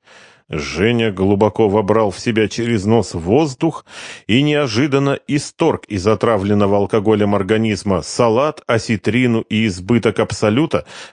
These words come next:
прямо на колени даме. В ресторане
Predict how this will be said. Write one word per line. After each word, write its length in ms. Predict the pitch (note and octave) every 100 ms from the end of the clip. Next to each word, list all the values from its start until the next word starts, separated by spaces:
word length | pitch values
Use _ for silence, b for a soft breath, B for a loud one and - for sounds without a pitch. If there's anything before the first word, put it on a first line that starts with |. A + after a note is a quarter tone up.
| _
прямо 420 | G2+ C3 D#3+ D#3
на 120 | C3
колени 460 | - G2 G#2+ C3 B2
даме. 420 | A2 G2 D2+ A1 _ _ _ _
В 200 | D#2+ D2+
ресторане 760 | F#2 - - F#2+ F#2 G#2+ A#2